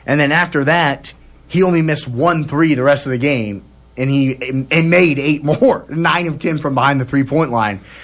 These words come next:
Um, we'll see if today he's able to get back into his groove of grind it out down low, get, get on that left side block, go over my right shoulder and put it in,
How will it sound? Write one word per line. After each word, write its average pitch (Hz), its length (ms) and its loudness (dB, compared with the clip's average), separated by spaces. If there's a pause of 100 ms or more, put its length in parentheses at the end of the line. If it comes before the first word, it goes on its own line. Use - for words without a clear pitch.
(220)
Um, 135 420 2 (300)
we'll 160 100 0
see 233 380 0
if 147 300 -4
today 143 520 2
he's 156 280 -2
able 151 220 2
to 135 80 0
get 131 380 -4
back 131 320 2
into 131 380 -2
his 127 460 0 (380)
groove 135 580 2
of 120 360 2 (300)
grind 143 320 0
it 135 80 -2
out 135 200 0
down 131 360 0
low, 127 260 4
get, 143 420 -6
get 147 160 2
on 143 120 4
that 131 220 2
left 123 200 0
side 123 340 0
block, 131 340 0
go 131 220 0
over 127 200 0
my 120 180 2
right 123 280 2
shoulder 127 420 -2
and 110 400 -8
put 147 180 0
it 127 100 0
in, 123 400 0